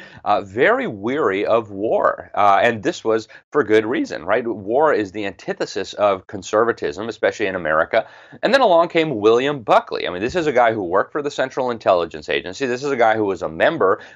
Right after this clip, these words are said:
of the deep state organization Council on Foreign Relations. Go watch, go back and watch our episode on the C F R if you have not seen that, because you can't understand the deep state in America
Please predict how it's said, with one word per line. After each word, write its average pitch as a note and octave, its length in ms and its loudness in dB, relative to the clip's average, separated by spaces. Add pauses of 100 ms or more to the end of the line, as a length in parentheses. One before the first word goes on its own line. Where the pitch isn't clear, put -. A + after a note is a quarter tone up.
of A2+ 280 4
the G2 100 -8
deep G#2+ 260 -8
state A2 240 2
organization G2 680 -2
Council G2+ 380 -2
on G2+ 120 0
Foreign G#2+ 260 0
Relations. F2+ 380 -2
Go A2+ 100 2
watch, A2 300 2
go A#2 100 0
back A2+ 140 2
and G2+ 100 -2
watch G2+ 200 0
our D#2+ 80 2
episode F2+ 360 -2
on E2 100 -2
the D#2 60 -12
C F2+ 220 0
F - 140 -2
R F2 180 4
if - 80 -8
you E2 80 -8
have D#2 100 -8
not F#2+ 320 0
seen G2 260 -10
that, C#2+ 140 -4
because D#2+ 220 -12
you E2+ 60 -16
can't G2+ 260 -2
understand E2+ 380 -6
the D#2+ 40 -10
deep F2 240 -8
state E2 200 -2
in D#2+ 80 -4
America D#2 500 0